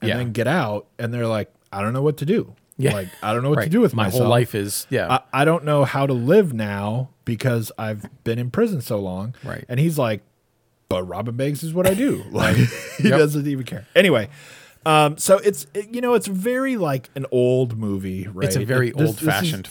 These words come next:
Speaker 2: film.
Speaker 1: not like a movie that a bunch of eighteen-year-olds are gonna get together and go
Speaker 2: No.
Speaker 1: see. Uh, but there were things that I didn't like about it, especially, um, I really didn't like the pacing. There was a lot of the pacing of this movie that I felt like,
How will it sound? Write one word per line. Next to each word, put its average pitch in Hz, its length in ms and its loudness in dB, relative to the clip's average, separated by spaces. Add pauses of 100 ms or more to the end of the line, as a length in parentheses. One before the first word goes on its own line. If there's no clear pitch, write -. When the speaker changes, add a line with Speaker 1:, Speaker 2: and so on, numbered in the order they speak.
Speaker 2:
film. 185 80 -4
Speaker 1:
not 196 220 0
like 156 180 0
a 143 40 0
movie 127 300 0
that 113 100 -2
a 104 40 -4
bunch 107 260 -4
of 131 80 -6
eighteen-year-olds 107 800 -6
are 98 40 -8
gonna 98 180 -8
get 101 140 -8
together 98 380 -4
and 95 160 -8
go 92 120 -6
Speaker 2:
No. 90 60 -4
Speaker 1:
see. 90 300 -10 (600)
Uh, 131 180 0
but 160 260 0
there 190 140 4
were 247 320 6
things 196 520 -2
that 160 80 2
I 131 80 2
didn't 151 260 -2
like 120 200 -4
about 110 240 -2
it, 110 140 -6
especially, 151 920 0
um, 107 540 -4 (200)
I 117 80 -10
really 180 440 0
didn't 151 240 -2
like 117 200 -4
the 107 80 -8
pacing. 104 520 -8
There 117 100 -4
was 131 120 -2
a 151 60 -2
lot 190 280 0
of 220 60 0
the 160 80 -4
pacing 143 520 -4
of 101 140 -6
this 98 160 -8
movie 98 320 -6
that 98 160 -10
I 101 80 -10
felt 135 280 -6
like, 120 280 -6